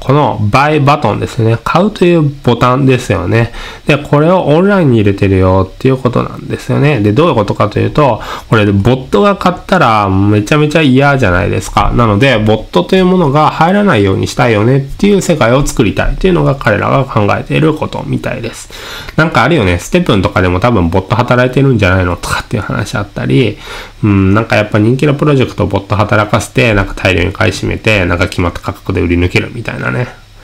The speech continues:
うん、なんか株式取引で言うと、指値注文みたいな、そんな感じのことをしてるような人がいるんですよね。なので、そういったのはやめたいなっていうのが彼らが思っていること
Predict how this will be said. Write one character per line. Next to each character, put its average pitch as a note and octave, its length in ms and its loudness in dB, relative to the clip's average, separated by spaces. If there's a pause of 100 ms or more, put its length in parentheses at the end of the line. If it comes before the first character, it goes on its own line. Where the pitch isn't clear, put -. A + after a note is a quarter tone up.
(320)
う G#2 60 2
ん、 F#2+ 140 2
な F#2+ 60 2
ん - 20 -2
か - 180 -2
株 A#2 300 2
式 - 260 -2
取 C3 220 2
引 C3+ 80 -12
で - 80 2
言 E2+ 120 2
う - 40 0
と、 F#2+ 340 0
指 - 260 0
値 G2+ 120 2
注 F#2+ 160 2
文 F2 200 -4
み - 80 -10
た A2 160 -4
い A2+ 60 -2
な、 G#2+ 240 2
そ - 120 -4
ん A2+ 40 2
な A2 80 0
感 B2 240 0
じ A2+ 100 2
の G#2+ 120 2
こ G#2 100 2
と G#2 80 0
を G2 80 0
し - 80 -8
て G#2+ 80 -2
る G#2+ 60 2
よ A2+ 140 2
う - 20 0
な F2+ 80 0
人 - 180 -4
が F#2+ 100 -2
い F#2+ 60 -2
る A#2+ 140 2
ん B2 40 2
で F#2+ 80 0
す - 100 -8
よ G#2+ 100 -6
ね。 C#3 200 -2 (380)
な A2 60 2 (120)
の F#2+ 80 -2
で、 G#2+ 220 2
そ B2 140 0
う - 20 0
い A#2+ 40 -2
っ - 20 -14
た F3+ 100 0
の F3 80 2
は G#2+ 160 2
や F2+ 160 2
め F#2 80 0
た G2+ 140 0
い F#2+ 80 0
な D3 140 2
っ D#3 40 -2
て D#3 160 -2
い E3+ 40 2
う - 20 2
の D#3 80 2
が C3+ 80 0
彼 A2+ 240 0
ら F2+ 80 0
が F2+ 80 -2
思 F2 160 -2
っ - 40 -10
て - 120 -8
い - 40 -2
る - 60 -6
こ - 140 -8
と - 160 -8